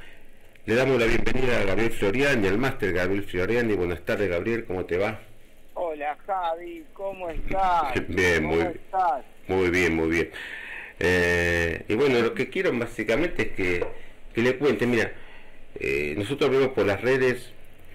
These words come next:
Speaker 1: que estás trabajando con gente de la tercera edad haciendo taekwondo. Esto es algo novedoso, eso es algo único, eh, y la verdad que me gustaría que nos cuente la experiencia cómo es.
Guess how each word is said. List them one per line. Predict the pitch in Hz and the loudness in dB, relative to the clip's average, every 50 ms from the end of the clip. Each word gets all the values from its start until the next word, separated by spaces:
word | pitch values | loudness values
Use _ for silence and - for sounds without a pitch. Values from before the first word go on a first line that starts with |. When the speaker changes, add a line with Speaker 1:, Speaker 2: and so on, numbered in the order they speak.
| - - | -14 -10
Speaker 1:
que | - 92 | -8 -6
estás | - - 120 120 | -2 -2 -2 -2
trabajando | - 113 104 101 101 101 - - 113 117 120 117 113 104 - - | 0 2 2 2 2 2 0 0 0 0 2 2 2 0 0 0
con | - 107 113 117 117 117 117 113 113 110 110 107 101 98 98 - - - - - - - - - - - - | 2 2 4 4 4 2 2 0 0 0 0 0 -2 -2 -4 -8 -14 -20 -20 -20 -20 -20 -20 -20 -12 -6 -2
gente | 123 120 117 123 | -2 -2 0 2
de | 113 110 | 2 2
la | 107 | 2
tercera | - 92 - - 104 98 | 0 -2 -2 0 2 2
edad | 95 104 120 123 - | 2 2 2 0 -2
haciendo | - - - 123 120 110 - | -2 -4 -2 0 0 0 0
taekwondo. | - 80 78 - - - 117 123 123 104 90 85 87 92 | 0 -2 -2 -2 -4 -2 0 2 2 2 2 0 0 0
Esto | 123 143 139 - 110 | 0 0 -2 -4 -6
es | - - | -4 -2
algo | 120 120 110 101 92 | -2 0 2 2 2
novedoso, | 87 82 80 82 92 104 123 127 120 - 104 98 | 2 0 0 2 2 2 2 0 0 -2 -2 -4
eso | - - | -2 -4
es | 87 90 | -6 -4
algo | 92 87 80 78 76 | -2 0 0 0 0
único, | 82 92 107 120 117 117 110 110 - 117 117 117 113 - - - - - - - - - - - - - - | 0 0 0 0 0 -2 -2 -2 -2 -2 -2 -2 -4 -8 -14 -18 -18 -18 -18 -18 -18 -20 -20 -20 -20 -14 -8
eh, | - 78 78 76 76 71 69 - - - | -6 -4 -4 -4 -4 -6 -8 -10 -8 -6
y | 92 | -4
la | 92 92 | -2 0
verdad | 98 110 120 | 0 0 0
que | 120 120 | 0 0
me | 110 | 0
gustaría | 101 95 - 95 95 104 104 101 | 0 0 0 0 2 2 2 0
que | - 90 87 85 80 | 0 0 0 0 0
nos | 80 78 | -2 -4
cuente | - 104 98 85 90 85 | -4 -4 -4 -2 -2 -2
la | 82 76 | -4 -4
experiencia | - - - 80 85 90 85 - - - | -6 -6 -6 -4 -2 -2 -4 -4 -6 -8
cómo | - 78 76 73 73 73 | -8 -6 -6 -4 -6 -6
es. | 69 | -8